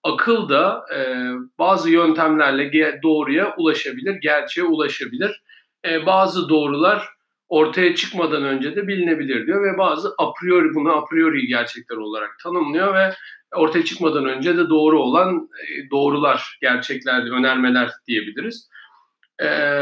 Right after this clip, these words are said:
Kant'ın da bu, buna uygun olarak, kendi epistemolojisine uygun olarak şöyle diyor. E, eğer diyor biz dünyada barış olmasını istiyorsak, çünkü söylediğim gibi çok ciddi bir,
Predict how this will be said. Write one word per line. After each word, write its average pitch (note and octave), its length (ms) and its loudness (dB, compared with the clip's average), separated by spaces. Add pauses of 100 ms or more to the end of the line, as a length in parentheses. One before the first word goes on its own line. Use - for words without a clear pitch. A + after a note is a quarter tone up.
(180)
Kant'ın A#3 480 4
da G#3+ 220 4
bu, A3+ 400 2
buna A3+ 220 4
uygun D#3+ 260 2
olarak, F#3 540 -2
kendi F3+ 600 -2
epistemolojisine C#3 680 -4
uygun G#3+ 260 0
olarak E3+ 360 2
şöyle F#3 440 0
diyor. F#3+ 340 -2 (520)
E, F3 40 -4 (360)
eğer G#3+ 400 2
diyor F#3 420 0
biz F3+ 240 -6
dünyada E3+ 500 0
barış F#3 280 2
olmasını C3 460 -4
istiyorsak, C#3 560 -8
çünkü - 160 -14
söylediğim C#3+ 520 -2
gibi D3+ 220 -4
çok D#3 300 -6
ciddi D#3 520 -8
bir, E3 280 -2